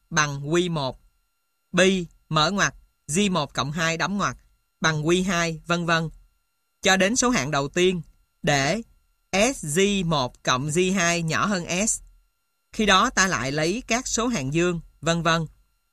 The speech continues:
Tiếp tục mãi quá trình này, ta được chuỗi sigma B B N, N bằng một đến vô cùng, có dãy tổng riêng hội tụ đến S, tương tự cho trường hợp S nhỏ hơn không. Hai, ta xây dựng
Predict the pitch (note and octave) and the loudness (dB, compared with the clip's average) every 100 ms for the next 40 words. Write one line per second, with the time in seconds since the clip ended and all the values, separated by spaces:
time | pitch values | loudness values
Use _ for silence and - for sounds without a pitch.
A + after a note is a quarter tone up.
0 | _ _ _ B3+ D4 - - F#3 D3 G#3+ | _ _ _ 0 2 -2 0 0 0 0
1 | B3+ - F3+ E3+ D3+ D3 F3 D#3+ C#3+ - | 0 0 -2 -2 -4 -2 0 0 -2 -4
2 | C#3 E3 A#3 - C#4+ G3+ F#3+ F#3+ F3+ - | -2 -2 -2 -4 -4 0 2 2 -2 -8
3 | - _ F3 F#3 F#3+ F#3 E3+ F3 G3 F#3+ | -20 _ 0 2 2 0 0 0 2 0
4 | F#3 F#3 D#3+ C#3+ C3+ - _ _ _ F#3+ | -2 -2 -2 -2 -4 -10 _ _ _ 0
5 | F#3+ D#3 D3+ D3 C3+ E3 G3+ G3+ E3+ D#3+ | 2 2 0 -2 -2 -2 -2 -2 -2 -2
6 | C#3 C3 D#3+ D#3+ G#3+ B2+ D3+ G3 C#3 G3+ | -4 -4 -2 0 0 -2 -2 -2 -2 0
7 | G#3 F#3+ D#3 C3+ B2+ B2+ E3+ F#3+ G#3+ - | 0 0 -2 -4 -4 -2 -4 -2 0 0
8 | - - _ _ _ _ G#3 G3+ E3 C3 | -2 -12 _ _ _ _ 2 2 2 0
9 | C#3 - E3+ C3+ B2 - E3+ G3+ E3+ A#2 | 0 -2 -2 -4 -4 -2 -2 -2 -2 -2
10 | G3 E3 F3 D#3+ D#3 _ _ _ _ _ | -4 -4 -4 -4 -8 _ _ _ _ _
11 | _ _ _ _ _ F#3 F3+ F3 E3 - | _ _ _ _ _ 2 2 2 -4 -14
12 | _ _ _ _ - G3+ G3+ - G#3 F3+ | _ _ _ _ 0 2 4 2 2 0
13 | C3 D3 | -2 -4